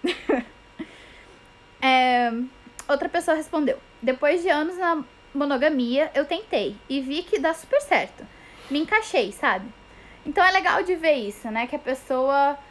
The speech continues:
é, de repente nem se forçava na monogamia e tal,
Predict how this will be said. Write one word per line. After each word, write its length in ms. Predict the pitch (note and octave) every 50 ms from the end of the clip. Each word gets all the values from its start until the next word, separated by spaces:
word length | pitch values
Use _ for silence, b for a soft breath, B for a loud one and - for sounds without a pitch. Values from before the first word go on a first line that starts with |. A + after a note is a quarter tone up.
| B B B B - -
é, 720 | B3 B3 B3 A#3+ A#3 A#3 A3+ A3+ A3 G#3+ G#3 G3+ G3+ G3+ G#3 G#3+ - - - - - - - - - - - - - - - - - - - - - - - - - - - - -
de 180 | D4+ A#3+ D#4+
repente 420 | D4+ D4 C#4+ C#4+ D4 D#4+ G4+ - F#4
nem 140 | F4 G4+
se 120 | - - -
forçava 580 | - C5 A#4+ - - C4 - C#4 C#4 A3+ G#3+
na 100 | G#3 G#3
monogamia 640 | G#3 G#3 G#3+ A3 A3 A3+ A3+ A#3+ A#3+ A3 G#3+ B3+ C#4+
e 40 | C4+
tal, 280 | - B3+ A#3+ D4+ F4+